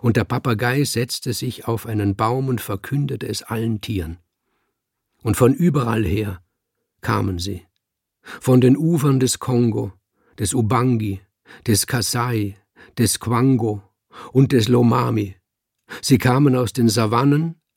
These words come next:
von Virunga, sie kamen vom Kivu-See und kamen von den Bergen herunter.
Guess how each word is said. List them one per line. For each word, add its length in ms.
von 320
Virunga, 800
sie 160
kamen 400
vom 220
Kivu-See 720
und 180
kamen 360
von 200
den 160
Bergen 380
herunter. 640